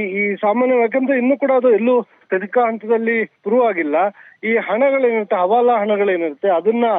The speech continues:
ಹಣವನ್ನ ಸಾಗ್ಲಿಕ್ಕೆ ಸಮಸ್ಯೆ ಆದಾಗ ಅದನ್ನ ಚಿನ್ನವಾಗಿ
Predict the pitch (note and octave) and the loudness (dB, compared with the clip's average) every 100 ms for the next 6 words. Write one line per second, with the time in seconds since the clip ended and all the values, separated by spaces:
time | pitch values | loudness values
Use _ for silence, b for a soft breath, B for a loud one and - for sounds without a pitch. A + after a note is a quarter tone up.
0 | - b b E3 G#3+ C4 C4 B3 A3+ A3 | -4 b b -4 0 0 0 0 0 -2
1 | A3+ G#3 A3 G#3 F3+ G3 G#3+ F#3 E3 F#3 | -4 -2 -4 -2 -2 -2 0 0 0 0
2 | A3 G3 G#3 F#3+ - G3+ A3+ A3 G#3 A3+ | 0 -2 -2 -4 -4 -2 0 0 -2 -4